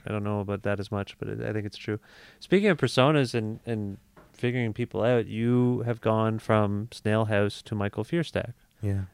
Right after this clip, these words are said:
Speaker 1: And that marks a, a shift. Can you discuss this? 'Cause I,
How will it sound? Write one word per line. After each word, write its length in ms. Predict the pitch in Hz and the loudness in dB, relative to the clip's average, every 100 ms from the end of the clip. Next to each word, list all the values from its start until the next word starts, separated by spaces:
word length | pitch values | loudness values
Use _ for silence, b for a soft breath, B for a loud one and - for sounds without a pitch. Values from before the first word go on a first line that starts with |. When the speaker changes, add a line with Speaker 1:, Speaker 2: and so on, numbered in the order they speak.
| - | -4
Speaker 1:
And 160 | 107 | 0
that 180 | 110 139 | 2 2
marks 300 | 123 107 - | 2 0 0
a, 360 | 107 104 101 - - _ - | 2 2 0 -4 -12 _ -4
a 60 | 113 | -4
shift. 480 | - 104 - - - _ _ _ - | -2 -2 -4 -16 -20 _ _ _ -6
Can 100 | 117 | 0
you 560 | 123 123 123 127 127 - _ - | 4 6 6 4 -2 -10 _ -4
discuss 360 | 117 123 127 | -2 0 0
this? 180 | - 156 | -2 -4
'Cause 140 | 117 110 | 0 4
I, 300 | 120 113 | 4 2